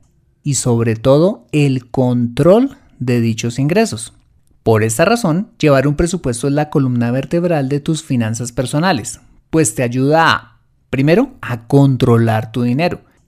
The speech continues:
En lugar de que te preguntes a dónde se fue tu dinero,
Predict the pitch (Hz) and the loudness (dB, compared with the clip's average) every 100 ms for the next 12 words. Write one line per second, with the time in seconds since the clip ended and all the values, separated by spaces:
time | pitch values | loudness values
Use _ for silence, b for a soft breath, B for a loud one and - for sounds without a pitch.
0 | _ _ _ - 123 120 120 143 165 190 | _ _ _ -4 -2 0 0 -2 -4 -6
1 | 196 156 123 127 120 120 - - 123 123 | -2 -2 2 0 0 -4 -8 -6 -2 0
2 | 120 131 165 156 127 117 117 151 175 160 | 0 -2 -6 -4 -4 -2 0 0 0 -2
3 | 139 | -4